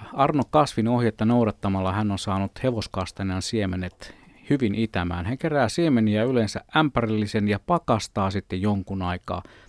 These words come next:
Tämä kylmän käsittely tuntuu toimivan, sillä kaikki näitä istuttaneet naapurit ovat kertoneet itämisen tapahtumien,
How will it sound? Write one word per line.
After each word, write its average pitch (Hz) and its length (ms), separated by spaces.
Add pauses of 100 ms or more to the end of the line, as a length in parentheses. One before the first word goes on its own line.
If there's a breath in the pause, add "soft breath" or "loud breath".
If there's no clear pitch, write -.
Tämä - 220
kylmän 123 440
käsittely 101 560
tuntuu 92 520
toimivan, 107 540
sillä 98 260 (380 soft breath)
kaikki 151 320
näitä 117 320
istuttaneet 98 720
naapurit 101 480
ovat 87 180
kertoneet 92 600
itämisen 92 540
tapahtumien, 92 720